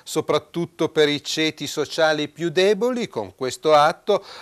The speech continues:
ha voluto contribuire a sostenere indirettamente gli indigenti astigiani e i loro bisogni primari.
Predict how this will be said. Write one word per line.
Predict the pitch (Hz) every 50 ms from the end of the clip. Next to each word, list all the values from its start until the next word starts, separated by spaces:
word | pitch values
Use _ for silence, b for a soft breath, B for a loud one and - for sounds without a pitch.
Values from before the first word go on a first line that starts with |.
| B B
ha | 131 135
voluto | 131 135 143 139 143 156 156 - 151
contribuire | - - 143 135 - 139 143 135 135 143 147 156 170 185 196 196 180 151
a | 120 107
sostenere | - - 131 117 - - - 135 123 131 147 156 160 143 135
indirettamente | 127 131 147 170 165 165 151 151 143 139 135 135 131 _ - 139 127 143 151 165 170 170 - 180 165
gli | 143 117 113 113
indigenti | 110 110 110 101 120 135 117 135 151 143 151 147 - - 143
astigiani | 139 - - - 175 170 147 175 175 185 214 233 240 226 B B B B B
e | 147 156
i | 180 175
loro | 156 123 104 95 95 110 123 123
bisogni | 113 120 156 156 123 113 87 76 78 82 104 113
primari. | - - 143 151 123 101 71 53 - - -